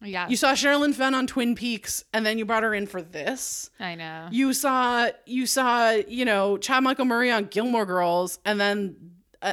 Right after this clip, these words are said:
Speaker 2: and, like, this makes the most sense.
Speaker 1: Totally.
Speaker 2: But then the second half of it is where it's just like, "What the fuck?" Like,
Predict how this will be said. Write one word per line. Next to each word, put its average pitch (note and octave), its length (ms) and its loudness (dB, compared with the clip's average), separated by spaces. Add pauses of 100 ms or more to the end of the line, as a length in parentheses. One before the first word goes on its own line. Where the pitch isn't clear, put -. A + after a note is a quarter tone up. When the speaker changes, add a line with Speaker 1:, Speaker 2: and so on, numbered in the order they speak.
(100)
Speaker 2:
and, C4 180 2
like, B3+ 200 2
this A#3 420 -2
makes A#3 240 0
the G3+ 140 -6
most B3+ 340 0
sense. F3 380 -2
Speaker 1:
Totally. F3+ 420 -4
Speaker 2:
But C4+ 160 0
then C#4+ 220 4
the B3 100 2
second G#3+ 440 0
half E3+ 240 0
of E3 120 -8
it E3 140 -2
is F3 140 -4
where F#3+ 180 0
it's F3+ 140 -4
just - 200 -6
like, F#3 120 -10 (100)
"What - 180 -8
the A3+ 120 -10
fuck?" - 720 -10
Like, A3 320 -10